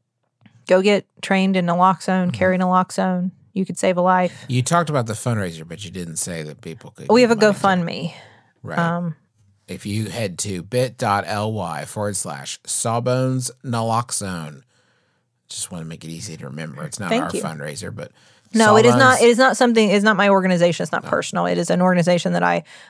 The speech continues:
Speaker 1: I work with to help get Narcan out to the community.
Speaker 2: Sawbones Naloxone, N A L O X O N E. Thank you so much for listening to the podcast. We hope you've enjoyed yourself. We hope that you're having a, a fun, <laughs>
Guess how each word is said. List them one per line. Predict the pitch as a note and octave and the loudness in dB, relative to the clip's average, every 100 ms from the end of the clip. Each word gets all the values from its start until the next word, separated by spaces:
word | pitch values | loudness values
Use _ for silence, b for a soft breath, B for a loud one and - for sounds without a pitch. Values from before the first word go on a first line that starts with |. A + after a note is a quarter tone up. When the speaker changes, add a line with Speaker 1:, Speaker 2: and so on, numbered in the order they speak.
| B | B
Speaker 1:
I | F3+ | 4
work | F3 G3 - | 6 4 6
with | G3 - | 4 4
to | F#3+ | 0
help | E3 F3+ | 2 2
get | F3 E3 | 2 0
Narcan | F3 D#3+ - E3+ | 0 -2 -2 -4
out | E3+ | -4
to | - | -6
the | - | -10
community. | - D#2+ - - | -8 -10 -10 -10
Speaker 2:
Sawbones | - A2+ A2 A2 G#2+ G#2 G2+ - - | -4 -2 0 0 -2 -2 -4 -8 -8
Naloxone, | G2 F#2 F#2 F2+ E2+ - F2 E2 D#2+ | -6 -4 -4 -4 -4 -6 -8 -8 -10
N | F2 | -12
A | B1+ E2+ C2 | -10 -12 -10
L | D2 A#1+ | -10 -10
O | D#2+ D#2 _ _ - | -10 -12 _ _ -12
X | D#2+ - - - | -10 -10 -12 -10
O | E2+ D2 C2+ - _ | -10 -8 -10 -14 _
N | D2+ C#2+ C2 - | -14 -14 -14 -16
E. | C#2 C#2 - - _ _ _ _ _ | -18 -16 -18 -20 _ _ _ _ _
Thank | E3 E3+ | -2 0
you | E3+ | 0
so | - | 2
much | E3+ C#3 | 2 0
for | D#3 | 0
listening | D#3 D3+ - C#3 A2+ | 2 0 -2 -4 -4
to | - C3 | -4 -2
the | B2+ | -2
podcast. | B2+ D#3 D3 B2 A#2 G#2+ | 0 2 0 0 -2 -2
We | A#2 | -2
hope | C#3+ C3+ | -2 -2
you've | C3 | -2
enjoyed | A#2 B2 D3+ C#3+ | -2 0 2 2
yourself. | C#3+ C3 - C#3+ C3 - b b b b | 0 -4 0 0 0 -6 b b b b
We | - | -2
hope | B2+ A#2 | 0 0
that | A#2+ | -2
you're | G#2+ G2+ | -2 -2
having | G#2 B2+ B2 A#2+ A2 | 0 0 2 2 2
a, | F#2+ F2 D2+ - | 0 -2 -6 -8
a | F#2 E2 | -8 -8
fun, | - - - A#2+ | -8 -8 -4 -2
<laughs> | - - _ _ _ - | -4 -12 _ _ _ -14